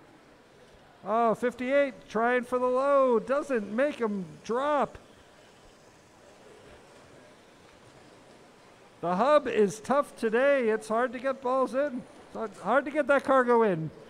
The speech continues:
They're trying, they're trying hard. Oh, nice shot. Fifty-eight gets two.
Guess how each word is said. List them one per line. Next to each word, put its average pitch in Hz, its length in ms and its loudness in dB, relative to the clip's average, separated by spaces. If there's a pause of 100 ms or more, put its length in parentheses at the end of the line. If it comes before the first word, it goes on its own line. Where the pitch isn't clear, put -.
(3500)
They're 180 100 -4
trying, 247 440 2
they're 208 100 0
trying 240 280 0
hard. 254 280 2
Oh, 294 360 0 (320)
nice 370 440 2
shot. 294 720 -6 (1040)
Fifty-eight 311 580 -2 (680)
gets - 260 -6
two. 302 500 -4